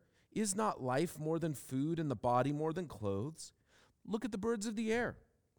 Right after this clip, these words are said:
They do not sow or reap or store anything in barns, and yet your heavenly Father feeds them.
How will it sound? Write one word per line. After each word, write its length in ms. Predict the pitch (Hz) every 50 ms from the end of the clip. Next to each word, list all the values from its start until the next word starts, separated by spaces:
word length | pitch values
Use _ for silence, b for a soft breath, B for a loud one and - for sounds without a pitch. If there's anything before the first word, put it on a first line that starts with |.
| _ _ -
They 280 | 123 113 135 170 208 226
do 160 | 202 226 214
not 200 | 196 156 123 -
sow 320 | - - 190 190 196 208
or 240 | 202 - - 190 190
reap 360 | 165 123 131 151 170 - - -
or 100 | 135 131
store 320 | - - - 147 135 - - _ _ _ -
anything 420 | 190 220 233 233 - - 190 180
in 100 | 170 147
barns, 600 | 120 135 127 120 113 101 95 80 - - - - _ _ _ _ _ _ _ _ _ _ _ _ _ -
and 120 | - 117 120
yet 120 | 156 151
your 120 | 123 120
heavenly 420 | 104 - - 156 147 156 143 127 113
Father 380 | - - 117 123 123 95 95 87 - -
feeds 320 | - 156 175 190 165 127 92
them. 200 | - 82 58